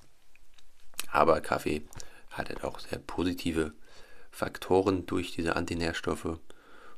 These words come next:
und auch Nährstoffe. Kaffee hat zum Beispiel auch, also die Bohne an sich, ne, wenn das wirklich eine gute Bohne ist, auch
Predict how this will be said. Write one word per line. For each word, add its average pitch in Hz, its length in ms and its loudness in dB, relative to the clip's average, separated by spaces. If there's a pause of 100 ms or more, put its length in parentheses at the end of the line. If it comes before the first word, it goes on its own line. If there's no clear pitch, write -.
(120)
und 90 220 -2
auch 76 140 0
Nährstoffe. 82 640 2 (240)
Kaffee - 340 -8
hat - 120 -6
zum - 120 -4
Beispiel - 300 -6
auch, - 260 -8 (460)
also - 160 -14
die 82 60 -6
Bohne 80 340 4
an 71 80 -4
sich, - 360 -2
ne, 82 240 -2
wenn 80 100 -10
das - 100 -10
wirklich - 180 -14
eine - 100 -16
gute - 160 -10
Bohne 82 320 0
ist, - 280 -2 (760)
auch - 340 -4